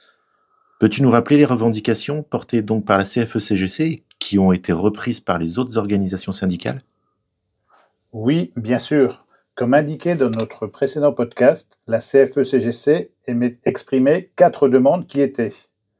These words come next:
Speaker 2: la modification des horaires d'ouverture de l'établissement afin de tenir compte des contraintes de déplacement en région parisienne,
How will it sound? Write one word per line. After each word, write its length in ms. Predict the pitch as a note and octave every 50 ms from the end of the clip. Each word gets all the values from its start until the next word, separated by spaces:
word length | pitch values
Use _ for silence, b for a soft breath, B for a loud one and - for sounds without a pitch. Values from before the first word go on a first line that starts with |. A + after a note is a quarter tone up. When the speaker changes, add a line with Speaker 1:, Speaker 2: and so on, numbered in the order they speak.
| _ _ _ _ _ _ -
Speaker 2:
la 100 | A#2 A2
modification 920 | A2+ C3 D3+ D3 D3+ D3+ - D#3+ B2+ D#3 C#3+ - - - - D3 D3 C#3+ C#3
des 260 | A#2 A#2+ A#2 G#2 A#2
horaires 300 | C#3+ C3+ B2 C#3 C3 A2+
d'ouverture 540 | A2 B2+ C#3 C#3+ D3 - - - C#3 C#3+ B2
de 40 | A#2+
l'établissement 800 | A#2+ A#2 A#2 - B2 A2+ A2+ B2+ - - - B2+ B2+ C3 C3
afin 260 | B2 A2+ - - B2+
de 100 | A#2+ A#2
tenir 380 | A2+ - - C3 B2+ C3 - -
compte 240 | - C3+ C3 C3 A#2
des 140 | G#2+ A2 -
contraintes 420 | - B2 - - - C#3 C3 B2
de 100 | A#2 A2
déplacement 640 | G2+ A2+ A#2 - - A2+ - - A#2+ A#2+ A#2+ A#2+ A#2
en 100 | A2+ G#2+
région 200 | A2 G2 G#2+ G#2+
parisienne, 680 | - A#2 F#2+ G2 G#2 G2 G#2+ A2+ A#2+ C#3 E3 F#3 F3+